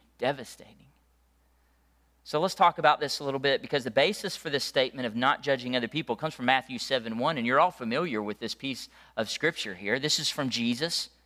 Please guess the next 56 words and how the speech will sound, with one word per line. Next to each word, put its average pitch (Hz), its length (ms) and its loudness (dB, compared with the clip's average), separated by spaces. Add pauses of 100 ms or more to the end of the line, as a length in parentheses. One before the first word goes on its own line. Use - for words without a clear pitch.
(420)
Jesus 180 340 4
says, 170 220 4
"Do 160 160 0
not 190 180 6
judge 160 320 4
others." 156 320 4
This 185 120 -4
is 180 60 0
on 160 140 6
the 143 60 -4
Sermon 160 340 4
on 151 80 6
the 147 80 2
Mount. 151 240 6
This 165 140 -4
is 160 80 -4
the 147 60 0
big 160 200 2
time 170 280 4
when 147 80 -2
he's 151 100 -4
teaching 175 360 -2
everybody, 151 420 4
and 180 80 -4
he 165 60 -2
says, 147 200 0
"Don't 180 260 6
judge 170 260 4
others, 165 320 4 (220)
for - 160 4
you 214 240 4
will 262 120 6
be 147 140 0
judged," 104 600 -2 (280)
okay? 127 380 4 (880)
"And 160 160 4
you 220 120 8
will 247 120 4
not 240 240 6
be 185 120 -2
judged, 156 240 2 (140)
for - 180 2
you 196 360 4
will 349 140 4
be 320 120 2
treated 247 480 4
as 214 300 6
you 220 120 0
treat 233 320 2
others. 170 360 6
The 170 100 -2
standard 294 440 4
you 233 200 2
use 214 360 2
in 190 180 0
judging 160 500 2